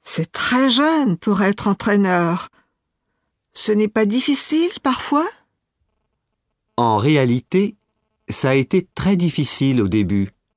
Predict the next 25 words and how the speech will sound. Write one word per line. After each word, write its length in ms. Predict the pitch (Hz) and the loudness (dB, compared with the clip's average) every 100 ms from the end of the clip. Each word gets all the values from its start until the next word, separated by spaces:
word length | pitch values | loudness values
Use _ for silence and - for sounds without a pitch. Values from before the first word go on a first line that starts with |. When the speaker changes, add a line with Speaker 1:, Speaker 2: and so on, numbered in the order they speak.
| _ _ _ _ _ _ | _ _ _ _ _ _
Speaker 2:
Ce 160 | - - | -6 -4
qui 180 | 127 123 | -2 0
m'a 180 | 110 98 | 0 -2
surpris, 640 | - - - - 175 208 _ _ _ _ _ _ _ _ | -2 -4 -4 -2 -2 -2 _ _ _ _ _ _ _ _
c'était 340 | - 151 147 175 | -2 0 2 0
que 120 | 147 | 2
j'avais 260 | 127 131 | 2 2
plus 340 | 127 - 196 180 | 0 -2 0 2
de 80 | 180 | -2
problèmes 680 | - 151 120 127 139 147 - - | 0 0 2 2 2 0 -4 -4
avec 340 | 123 135 - | 0 0 0
les 160 | 113 110 | 0 0
plus 240 | - 117 | -2 -2
jeunes 280 | 104 170 160 | 2 2 2
joueurs 560 | 127 120 123 160 180 170 _ _ _ _ | 0 0 2 0 -2 -6 _ _ _ _
qu'avec 380 | - 131 139 127 | -2 0 0 0
les 120 | 113 | 0
joueurs 360 | 107 107 117 113 | 0 2 0 0
plus 240 | - 117 | -2 0
âgés. 420 | 120 120 107 95 - _ _ _ _ _ _ _ _ _ _ _ _ _ | 0 0 0 -2 -6 _ _ _ _ _ _ _ _ _ _ _ _ _
J'ai 260 | 110 98 143 | -4 0 0
dû 260 | 127 160 165 | 2 0 0
gagner 500 | 104 180 175 180 190 | 0 2 4 4 4
leur 200 | 156 123 | 2 0
respect. 540 | 127 - - 101 92 | 0 -2 -2 -2 -4